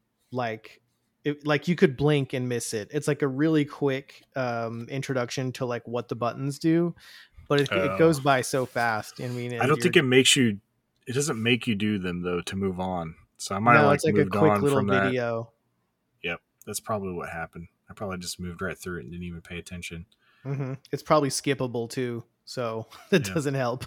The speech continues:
Speaker 1: <laughs>
Speaker 2: Probably. Yeah, so you could roll around, you can, uh, you can jump, and you can bite enemies' heads off if you land on their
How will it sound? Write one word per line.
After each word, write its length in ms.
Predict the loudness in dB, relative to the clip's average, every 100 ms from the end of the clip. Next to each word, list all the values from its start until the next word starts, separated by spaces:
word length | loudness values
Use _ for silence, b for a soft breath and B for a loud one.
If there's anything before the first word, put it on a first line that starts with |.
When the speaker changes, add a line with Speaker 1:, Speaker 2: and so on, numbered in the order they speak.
| -4
Speaker 1:
<laughs> 640 | -4 -4 -6 -6 -8 -12
Speaker 2:
Probably. 640 | -8 -6 -6 -8 -8 -8 -10 _ _ _ b b b b b b _ -6
Yeah, 180 | -4 -2
so 180 | -2
you 100 | -2 -2
could 160 | -2
roll 220 | 0 2
around, 540 | 4 4 2 2 0 -2
you 120 | -6
can, 420 | -6 -8 -8 -12 -16 _
uh, 260 | -8 -6 -8
you 140 | -12
can 200 | -10 -8
jump, 400 | -6 -4 -4 -4
and 120 | -6 -8
you 80 |
can 400 | -8 -10 -8 -10 -10
bite 220 | -8 -6
enemies' 360 | -4 -4 -6 -6
heads 240 | -6 -6
off 260 | -4 -4 -6
if 140 | -10
you 120 | -8 -8
land 280 | -6 -6
on 160 | -6 -6
their 300 | -4 -6 -8